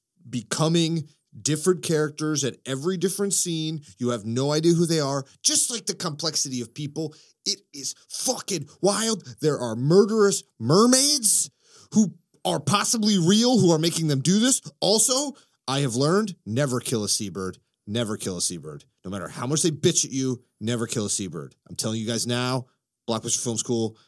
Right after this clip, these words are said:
beyond the movie, don't kill a seabird. Don't do it, no matter how much they fucking squawk at you. However, that shit, that movie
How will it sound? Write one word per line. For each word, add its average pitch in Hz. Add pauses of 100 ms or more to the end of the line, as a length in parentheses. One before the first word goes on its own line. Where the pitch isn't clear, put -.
(300)
beyond 107
the 113
movie, 98 (180)
don't 95
kill 92
a 90
seabird. 80 (240)
Don't 82
do 101
it, 98
no 95
matter 90
how 95
much 98
they 98
fucking 92
squawk -
at 73
you. 67 (1400)
However, 160 (840)
that 123
shit, - (180)
that 143
movie 143